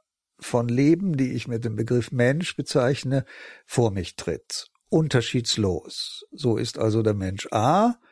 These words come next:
in dem Punkt seines Menschseins vom Menschen B, C oder M, N, X et cetera nicht unterschieden. Der Begriff Person will nun aber sagen, dass es dem Menschen eigentümlich ist, dass jeder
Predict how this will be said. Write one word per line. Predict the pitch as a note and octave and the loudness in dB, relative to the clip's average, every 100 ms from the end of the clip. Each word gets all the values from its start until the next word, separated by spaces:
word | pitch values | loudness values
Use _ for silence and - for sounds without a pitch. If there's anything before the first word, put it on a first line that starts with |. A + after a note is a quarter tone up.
| - - _ _ _ - - - | -20 -20 _ _ _ -20 -14 0
in | B2 G#2 | 0 2
dem | A#2 G#2 | 2 0
Punkt | - C#3+ C3+ | -4 -4 -2
seines | B2+ G#2 G2 | -2 -2 -2
Menschseins | A#2 D3 A#3 G#3+ - G#2 F#2+ F#2 - | 0 2 2 -2 2 2 0 -4 -10
vom | - G2+ | -6 -2
Menschen | G#2+ G#2 - F#2+ | -2 -2 -6 -4
B, | F#2 C3 G3 | 2 2 2
C | - - B2 C#3+ D#3 | 0 2 4 6 4
oder | A#2 G#2+ G#2 G#2 G#2 - _ - | 4 4 4 4 2 -6 _ -4
M, | A#2+ B2 C#3+ D3+ | 0 0 -2 -2
N, | A#2+ B2+ C3+ | 0 0 0
X | C#3 B2 - - - - _ _ _ - | -2 -4 -4 -8 -8 -12 _ _ _ -4
et | G#2+ | -2
cetera | - A#2+ A#2+ G#2+ | 0 0 2 2
nicht | G#2 G#2+ B2+ | 2 -2 -4
unterschieden. | G2+ F#2+ - F#2 - - _ _ _ - - - - _ | -6 -6 -4 -6 -8 -20 _ _ _ -20 -20 -18 -20 _
Der | A#2 | 2
Begriff | A#2 C3 C#3 B2 | 4 6 4 2
Person | - G#2+ G2 A#2+ D#3+ G#3+ | 0 -2 2 4 4 4
will | F#3+ G3 | 2 2
nun | F#3+ E3+ | -2 -2
aber | D3+ D#3 | 0 0
sagen, | - A2+ C3+ D3+ C#3 | 2 2 2 0 -4
dass | A#2+ C3+ | -6 -8
es | - | -6
dem | A#2+ A#2 | -4 0
Menschen | A#2+ B2 - | 0 0 -6
eigentümlich | - G#2+ G#2+ G2 - C#3+ F3 D#3 C#3 | -2 -2 -2 -6 -6 -4 -2 -2 -4
ist, | C#3 - | -4 -2
dass | A2 - - | -4 -4 -8
jeder | - - C#3 G3+ F#3+ | -10 0 2 2 0